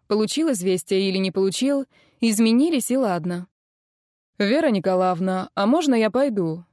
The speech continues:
Вспомнил об одном деле, просто вылетело из головы. С работой это никак не связано, просто должен сделать один звонок».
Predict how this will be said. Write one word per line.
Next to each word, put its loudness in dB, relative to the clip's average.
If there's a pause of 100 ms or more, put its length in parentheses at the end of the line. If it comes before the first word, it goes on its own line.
Вспомнил 2
об 0
одном 2
деле, 0 (240)
просто 0
вылетело 0
из 0
головы. 0 (460)
С -4
работой 2
это 2
никак 2
не 2
связано, 0
просто -2
должен 0
сделать 0
один 0
звонок». -2